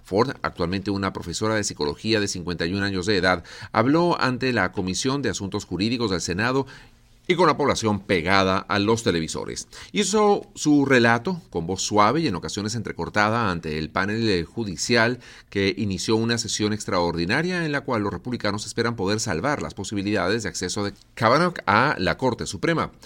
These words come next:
Ante la pregunta crucial sobre el presunto incidente, dijo sin vacilar que tenía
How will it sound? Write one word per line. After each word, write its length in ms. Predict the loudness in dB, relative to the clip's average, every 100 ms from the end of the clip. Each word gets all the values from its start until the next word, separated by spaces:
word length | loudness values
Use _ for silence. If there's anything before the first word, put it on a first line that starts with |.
| -20 -6
Ante 440 | -4 -2 0 0
la 500 | 2 2 4 4 2 0
pregunta 600 | -4 -2 -4 0 0 0
crucial 480 | -4 -2 0 0
sobre 420 | -2 -4 -2 0 0
el 100 | 0
presunto 560 | -4 -4 -4 -4 -2
incidente, 600 | -4 -4 -6 -6 -4 -4
dijo 320 | -4 -6 -8
sin 420 | -8 -6 -4 -4 -4
vacilar 540 | -6 -4 -2 -2 -2
que 100 | -4
tenía 440 | -4 -2 -2 -2